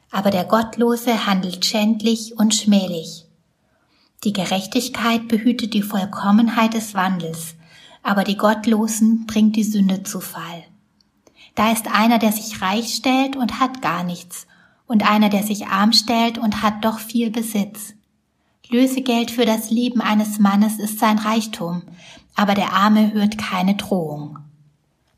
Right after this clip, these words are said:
Das Licht der Gerechten brennt fröhlich,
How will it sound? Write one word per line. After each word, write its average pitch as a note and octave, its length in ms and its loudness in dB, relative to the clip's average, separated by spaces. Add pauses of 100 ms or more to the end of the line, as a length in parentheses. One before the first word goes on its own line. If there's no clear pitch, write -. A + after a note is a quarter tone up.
(140)
Das - 260 -2
Licht A3+ 280 2
der G3 80 2
Gerechten G3+ 640 0
brennt A#3 260 0
fröhlich, G3 760 -2